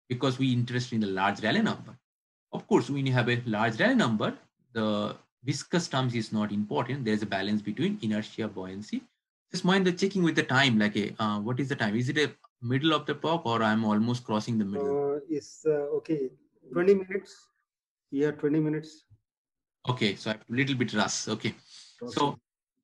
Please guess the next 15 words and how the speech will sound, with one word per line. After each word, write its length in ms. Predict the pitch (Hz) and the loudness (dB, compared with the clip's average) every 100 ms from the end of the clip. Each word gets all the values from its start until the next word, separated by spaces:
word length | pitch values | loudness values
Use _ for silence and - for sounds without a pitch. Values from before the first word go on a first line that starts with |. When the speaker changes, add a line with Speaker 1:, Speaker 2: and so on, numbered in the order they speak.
| _ _ | _ _
Speaker 1:
so 60 | 127 | 0
now 280 | 131 165 180 | 4 4 6
is 120 | 156 | 4
the 140 | 170 - | 2 0
inertia 460 | 151 165 190 - 190 | 2 2 2 2 4
and 180 | 147 110 | 4 2
buoyancy 560 | 107 120 123 113 104 - | 2 2 2 2 2 -2
balance. 560 | 104 95 104 233 - - _ _ _ _ _ _ _ _ 135 | -6 -2 0 0 0 -10 _ _ _ _ _ _ _ _ -20
Okay, 220 | - 220 - _ _ _ | -8 -8 -8 _ _ _
because 260 | 123 147 143 | -2 -2 0
you 120 | 139 | 0
don't 160 | 131 | 2
have 160 | 110 107 | 2 0
a 60 | 104 | 0
viscous. 580 | 104 - 214 294 - | -2 -2 -4 -4 -10